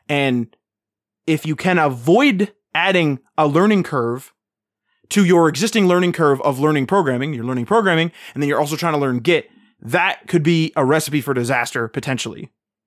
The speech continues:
So my opinion, honestly, if you're learning something and you just need a backup of it, just throw it in a OneDrive or something.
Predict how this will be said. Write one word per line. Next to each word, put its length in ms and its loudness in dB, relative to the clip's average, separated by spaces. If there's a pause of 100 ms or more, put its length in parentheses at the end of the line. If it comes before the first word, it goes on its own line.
(560)
So 220 2
my 180 2
opinion, 540 4
honestly, 560 2 (200)
if 120 -6
you're 100 2
learning 360 2
something 420 -4 (200)
and 120 0
you 80 2
just 180 -6
need 100 4
a 40 0
backup 400 -2
of 120 -2
it, 140 -4
just 260 -2
throw 200 0
it 60 0
in 80 0
a 60 2
OneDrive 500 2
or 40 2
something. 440 -2